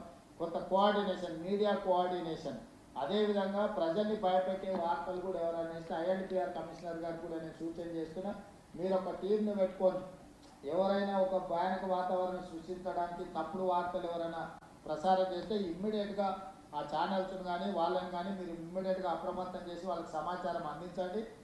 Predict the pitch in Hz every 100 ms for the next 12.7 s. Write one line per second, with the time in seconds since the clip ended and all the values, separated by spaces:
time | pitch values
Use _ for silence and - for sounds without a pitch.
0 | - - - 160 185 202 202 196 185 185
1 | 180 175 170 170 170 175 180 226 202 175
2 | 185 185 185 175 170 190 175 170 165 165
3 | - 165 165 180 165 180 - 175 165 160
4 | 160 165 160 160 165 190 196 - - -
5 | - 147 151 175 180 185 165 160 160 151
6 | - - - 127 160 185 - 156 202 202
7 | 202 196 190 185 190 190 214 214 190 185
8 | 208 202 190 180 160 - - - - -
9 | - - - 135 190 220 202 196 202 202
10 | 202 202 175 175 190 196 190 190 185 180
11 | 180 180 180 170 170 160 175 180 185 180
12 | 170 165 165 175 220 220